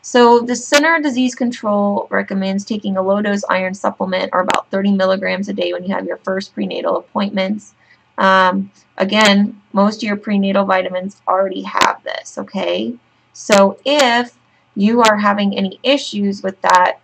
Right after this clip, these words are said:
we may need to prescribe an additional iron supplement, and your doctor, your nurse should talk to you about that, um, if your iron counts are low, particularly hemoglobin is what we're gonna be looking at.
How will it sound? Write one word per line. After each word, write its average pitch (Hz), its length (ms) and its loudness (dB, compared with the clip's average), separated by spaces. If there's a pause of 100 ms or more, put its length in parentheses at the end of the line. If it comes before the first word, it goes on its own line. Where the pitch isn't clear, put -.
(140)
we 190 240 -6
may 190 180 -2
need 185 280 -6
to 180 360 -8 (100)
prescribe 180 380 -2
an 180 100 -2
additional 185 540 -6
iron 180 300 -2
supplement, - 640 -10
and 175 300 -8 (280)
your 190 340 2 (220)
doctor, 208 380 2
your 202 160 0
nurse 196 320 0
should 214 160 -10
talk 208 300 2
to 214 100 -8
you 185 80 -4
about 180 340 0
that, 175 320 0 (340)
um, 180 220 -2
if 196 220 -4
your - 180 0
iron 180 340 0
counts 180 380 -4
are 180 100 -2
low, 170 360 2
particularly 180 520 -6
hemoglobin 175 680 -4
is 165 120 -12
what - 160 -2
we're 175 120 -4
gonna 180 180 -6
be 170 140 -6
looking 170 320 -8
at. - 180 -8